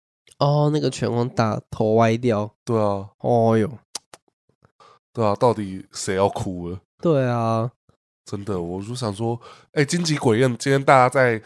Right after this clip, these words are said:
Speaker 2: 社群里面讨论到说，社-，荆棘鬼焰到底有多强？
Speaker 1: 嗯。
Speaker 2: 其实荆棘鬼焰是真的蛮强的。
Speaker 1: 是啊，是啊。
Speaker 2: 对啊，就是人家说中将之上，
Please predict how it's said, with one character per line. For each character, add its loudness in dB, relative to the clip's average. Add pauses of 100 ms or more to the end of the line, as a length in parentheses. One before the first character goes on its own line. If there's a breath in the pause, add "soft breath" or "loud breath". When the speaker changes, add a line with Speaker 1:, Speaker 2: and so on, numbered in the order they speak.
(180 loud breath)
Speaker 2:
社 4
群 0
里 -8
面 -4
讨 -4
论 -4
到 2
说， -4
社-， 0 (300 loud breath)
荆 -2
棘 -4
鬼 -2
焰 0
到 4
底 -8
有 -12
多 -10
强？ -10 (440)
Speaker 1:
嗯。 -4 (160)
Speaker 2:
其 -6
实 -2
荆 -4
棘 -6
鬼 2
焰 4
是 -2
真 -2
的 -2
蛮 -8
强 -8 (120)
的。 -16 (200)
Speaker 1:
是 -2
啊， 2
是 -2
啊。 -2 (120)
Speaker 2:
对 2
啊， 4
就 -2
是 0 (140)
人 -4
家 4
说 -4 (460 soft breath)
中 4
将 0
之 -2
上， 2